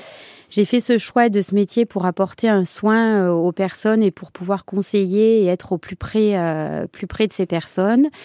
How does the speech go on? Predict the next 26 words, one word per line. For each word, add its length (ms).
Euh, 320
j'ai 260
eu 140
un 160
penchant 560
pour, 320
euh, 80
les 140
produits 320
naturels, 680
phytothérapie, 920
aromathérapie, 1120
et 120
j'aim-, 240
j'aimais 340
beaucoup, 360
dans 120
le 140
cadre 300
de 40
mon 140
exercice 440
professionnel, 600
conseiller 440
ces 160
produits 460